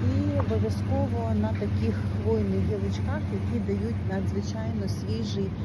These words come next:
лісовий аромат, е, для цієї страви. А, також є, ну, дуже багато виробників, до речі, і, як бачите, тут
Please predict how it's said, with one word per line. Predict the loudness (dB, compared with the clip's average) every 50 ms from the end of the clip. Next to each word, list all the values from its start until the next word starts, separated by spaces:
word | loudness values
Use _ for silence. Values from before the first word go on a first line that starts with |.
| -4 -4 -4 -4 -4 -2 -2
лісовий | -2 -2 -2 -2 -4 -4 -4 -2 -2 0 0 0 0
аромат, | 0 -2 -2 -2 -2 -2 -2 -2 -4 -4 -4 -4 -4 -4 -4
е, | -4 -4 -4 -4 -4 -4 -2 -2 -4 -4 -4 -4 -4 -6
для | -6 -8 -8 -8 -8 -8
цієї | -6 -6 -6 -6 -6
страви. | -8 -10 -12 -12 -12 -12 -12 -12 -12 -14 -14 -14 -14 -14 -12 -12 -12 -12 -12 -12 -12 -12
А, | -10 -10 -8 -8 -8 -8 -10 -10 -12 -10 -10
також | -10 -10 -10 -10 -10 -8 -8 -6 -6 -8 -8 -10 -12 -12 -12 -12 -12 -12 -12 -12 -12 -12 -12 -10 -10 -8 -8 -8 -8 -8
є, | -8 -8 -8 -8 -8 -8 -8 -10 -10 -10 -12 -12 -12 -12 -12 -12 -12 -12 -12 -12 -12 -12 -10 -8 -6
ну, | -4 -2 -2
дуже | -2 -4 -2
багато | -6 -6 -6 -6 -8 -8 -6 -6
виробників, | -6 -4 -4 -4 -2 -2 -2 -4 -2 -4 -4 -4 -6 -6 -8 -10 -10 -10
до | -8 -8
речі, | -8 -6 -8 -8 -10 -10 -10 -10
і, | -10 -10 -8 -10 -10 -10 -10 -12 -12 -14 -14 -14 -14 -14 -14 -12 -14 -12 -12 -12 -12 -12 -12 -12 -12 -10 -10 -10 -10 -10 -10 -10
як | -10 -10 -10 -10
бачите, | -10 -10 -10 -12 -12 -10 -10 -10 -10
тут | -10